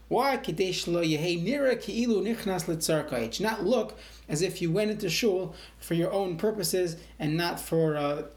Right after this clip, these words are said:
covered Beis HaKnesses. So a few halachas here. First of all, the Mishabur points out that a person should first sit and learn. Don't go in, get your car keys, and on your way out,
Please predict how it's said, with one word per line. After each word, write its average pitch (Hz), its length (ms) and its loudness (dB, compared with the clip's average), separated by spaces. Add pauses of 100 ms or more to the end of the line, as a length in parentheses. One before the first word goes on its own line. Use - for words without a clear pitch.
(200)
covered 160 340 0
Beis 156 240 0
HaKnesses. - 520 -6 (260)
So 160 180 0
a 151 40 -2
few 226 160 4
halachas 175 400 0
here. 120 80 -4
First 208 260 0
of 175 100 -2
all, 165 220 0
the 160 120 -2
Mishabur 160 440 0
points 151 260 0
out 160 300 0 (300)
that 147 140 0
a 147 40 0
person 170 440 0
should 160 440 0 (140)
first - 800 -2 (180)
sit - 300 0
and 160 180 2
learn. 156 360 -2 (380)
Don't 208 420 0 (340)
go 185 240 2
in, 190 180 0
get 170 100 0
your 190 120 2
car 233 240 2
keys, 190 260 0
and 160 80 0
on 180 100 -2
your 196 120 0
way 240 160 4
out, 208 380 0